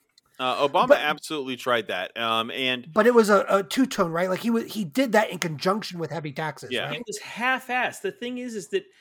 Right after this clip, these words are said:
Speaker 3: this
Speaker 1: Well, everything in this
Speaker 3: country
Speaker 1: bill is
Speaker 3: does not,
Speaker 1: half-assed.
Speaker 3: the, yes, but this country does not put any of the onus of anything environmental on the companies that actually do the polluting.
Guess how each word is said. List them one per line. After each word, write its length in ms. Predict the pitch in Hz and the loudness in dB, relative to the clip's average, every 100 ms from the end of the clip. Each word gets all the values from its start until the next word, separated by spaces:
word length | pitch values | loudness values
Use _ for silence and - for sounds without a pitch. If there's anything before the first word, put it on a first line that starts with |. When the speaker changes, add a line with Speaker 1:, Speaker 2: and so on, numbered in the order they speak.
| _ _ _ - | _ _ _ -16
Speaker 3:
this 160 | 156 240 | -8 -4
Speaker 1:
Well, 80 | 175 | -4
everything 240 | 190 120 | -2 -2
in 60 | 101 | -2
this 0 | |
Speaker 3:
country 200 | 156 143 | -6 -4
Speaker 1:
bill 160 | 101 | -4
is 60 | 90 | -2
Speaker 3:
does 220 | 160 - | -2 -2
not, 160 | 156 190 | -2 -4
Speaker 1:
half-assed. 140 | - - _ _ _ | -6 -14 _ _ _
Speaker 3:
the, 380 | 156 147 208 190 _ _ 127 120 | -6 0 0 0 _ _ -16 -4
yes, 320 | 165 98 - - | -4 -2 -8 -8
but 120 | 151 - _ _ _ _ _ 294 285 | -8 -10 _ _ _ _ _ _ _
this 480 | 139 170 262 - - _ - | -10 -8 -6 -8 -10 _ -12
country 440 | 170 175 - 123 | -8 -6 -6 -6
does 260 | 110 127 135 | -2 -2 -2
not 280 | 147 165 | -4 -4
put 160 | - 135 - | -4 -4 -4
any 280 | 143 190 220 | -6 -2 -2
of 100 | 190 | -2
the 120 | - | -4
onus 580 | 135 127 104 98 - - _ _ - | -4 -6 -6 -12 -14 -16 _ _ -4
of 440 | 123 120 113 - _ _ _ _ _ 175 | -2 -2 -6 -14 _ _ _ _ _ 0
anything 640 | 202 233 170 - 127 120 | 0 0 -4 -2 -2 0
environmental 920 | 123 117 123 120 113 113 131 196 196 _ _ | -4 -4 -4 -4 -6 -8 -6 -4 -6 _ _
on 200 | 147 160 | -4 -2
the 60 | 185 | -2
companies 500 | - 175 156 151 139 | -4 -8 -6 -8 -6
that 100 | 123 | -4
actually 380 | 120 123 135 117 | -4 -4 -8 -8
do 100 | 120 | -8
the 80 | 107 | -8
polluting. 380 | - 101 90 | -10 -10 -12